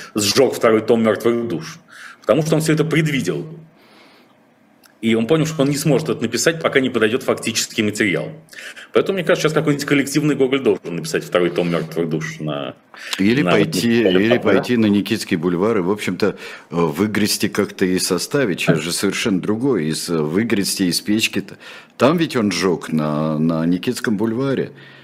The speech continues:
Speaker 2: Здесь.
Speaker 1: Да, но это, мне кажется, храни-, хранится в, э, где-нибудь в аналах исторического музея или где-нибудь еще.
Speaker 2: Э,
Speaker 1: Но
Speaker 2: может,
Speaker 1: нужно
Speaker 2: литературного? Да.
Speaker 1: Нет, все это, да, но все это должно поступить в Курчатовский институт к Ковальчуку-старшему,
Speaker 2: Совершенно
Speaker 1: Михаилу
Speaker 2: верно.
Speaker 1: Ковальчуку,
Speaker 2: Да.
Speaker 1: и там с помощью специальной центрифуги,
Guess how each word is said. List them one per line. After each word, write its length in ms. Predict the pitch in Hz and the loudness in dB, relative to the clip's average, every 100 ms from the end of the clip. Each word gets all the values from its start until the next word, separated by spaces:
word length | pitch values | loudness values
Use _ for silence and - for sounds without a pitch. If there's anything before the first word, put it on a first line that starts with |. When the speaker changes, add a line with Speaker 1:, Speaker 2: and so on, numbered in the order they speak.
| - - | -20 -20
Speaker 2:
Здесь. 300 | 147 151 143 | -10 -6 4
Speaker 1:
Да, 100 | 127 | 4
но 80 | 127 | 4
это, 160 | 151 | 2
мне 100 | 139 | 0
кажется, 260 | 135 120 - | 2 2 2
храни-, 200 | 131 127 | 0 0
хранится 580 | - - 127 120 - 92 | -2 2 2 2 -2 -6
в, 120 | - | -2
э, 420 | 95 92 90 82 78 | 0 2 2 0 -6
где-нибудь 540 | 87 85 90 85 82 | -8 -4 -2 -2 -2
в 40 | 98 | 0
аналах 300 | 92 85 80 | 0 0 -4
исторического 540 | 82 - 87 87 - 82 | -6 -4 -4 -4 -6 -6
музея 260 | 82 87 160 | -4 -2 -2
или 80 | |
где-нибудь 320 | 107 85 80 - | -2 -6 -8 -10
еще. 300 | - 127 170 - - | -4 -4 -4 -8 -10
Speaker 2:
Э, 80 | 71 | -6
Speaker 1:
Но 200 | 73 - | -2 0
Speaker 2:
может, 160 | 143 156 | 2 2
Speaker 1:
нужно 60 | 90 | 0
Speaker 2:
литературного? 800 | - 92 85 113 113 113 101 - - _ - | 2 2 2 2 4 4 2 -8 -20 _ -6
Да. 260 | 65 82 98 | 0 2 2
Speaker 1:
Нет, 100 | - | 4
все 180 | 190 | 4
это, 200 | 180 156 123 120 | 4 2 -2 0
да, 240 | 113 107 | 4 6
но 80 | 104 | 4
все 140 | - 147 | 0 2
это 80 | |
должно 180 | 117 113 | 2 0
поступить 400 | - - - 117 | -4 -10 -4 -4
в 60 | 117 | 0
Курчатовский 540 | 107 - 104 - - | 0 2 2 0 -6
институт 500 | 95 - 82 87 117 - | -6 -6 -6 -4 -6 -8
к 220 | - 90 | -4 -4
Ковальчуку-старшему, 1080 | 82 98 95 - - 90 - - 69 - 110 | 0 -2 0 -2 -4 -6 -2 -2 0 0 0
Speaker 2:
Совершенно 440 | - 67 - 76 71 | -2 -4 -4 -2 0
Speaker 1:
Михаилу 220 | 71 92 | 0 0
Speaker 2:
верно. 160 | 78 80 101 92 - | 0 -2 -4 -6 -4
Speaker 1:
Ковальчуку, 480 | 80 76 76 73 143 | -2 0 -2 -2 0
Speaker 2:
Да. 60 | 208 | 2
Speaker 1:
и 40 | |
там 240 | - 139 165 | 2 0 -2
с 160 | _ | _
помощью 240 | 117 110 - | -2 -2 -2
специальной 400 | 107 - 117 104 | -4 0 0 0
центрифуги, 680 | 110 98 101 160 208 208 | -4 -4 -4 -4 -2 -2